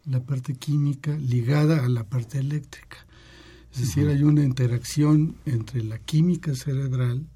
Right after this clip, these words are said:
Speaker 1: que son estos neurotransmisores, y lo que sucede cuando el neurotransmisor se une a unas proteínas que están en la membrana de la siguiente neurona.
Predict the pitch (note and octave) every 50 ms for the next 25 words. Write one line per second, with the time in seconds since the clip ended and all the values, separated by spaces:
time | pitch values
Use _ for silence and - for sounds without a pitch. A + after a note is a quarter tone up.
0 | - - - - - - - C3 A#2 A2 A2 B2+ C#3+ - - E3+ D#3 C#3+ D3 C#3
1 | C3+ C3 C3 B2 B2+ C3+ C3 B2+ C#3+ C3+ B2+ - - C3 B2 B2 C3 D#3 D#3 -
2 | - - - - - - - - - - - - - C3 A#2+ B2 A#2+ - B2+ A#2
3 | B2 C3 B2 - D#3+ D#3 D3+ D#3+ D3+ D#3 - C3 B2 B2 B2 B2 A#2 A#2 A#2+ A#2+
4 | A#2 A#2 A#2 A2+ - B2 A#2 A2 B2 A#2 A2+ - - C3+ C3 C3+ D3 C#3+ B2+ -
5 | - C3 A#2 A#2+ C3 D3 C#3+ D3 D3+ C#3+ C3+ B2+ A#2+ - - - - - - -
6 | - - - - C3+ B2+ B2+ C3 C3+ C3 B2+ B2 A#2+ A2+ - - - - - -
7 | - - - A#2+ A#2 G#2+ G2+ - A#2+ A#2+ C3+ D3 D#3 D3+ D3 D3 C#3+ B2+ - -
8 | - A#2+ - - - B2 B2 B2+ B2+ B2 A#2 A2+ A#2 A2+ A#2 A2 G#2 A#2 B2 B2
9 | B2 B2+ C3 A#2+ A2+ A2+ G#2+ G#2+ A2 - - - A#2 G#2 A2+ A#2 A2+ A2+ - B2+
10 | A#2 A#2+ B2+ B2+ C3 C3 C#3 D3+ D#3 C#3 - -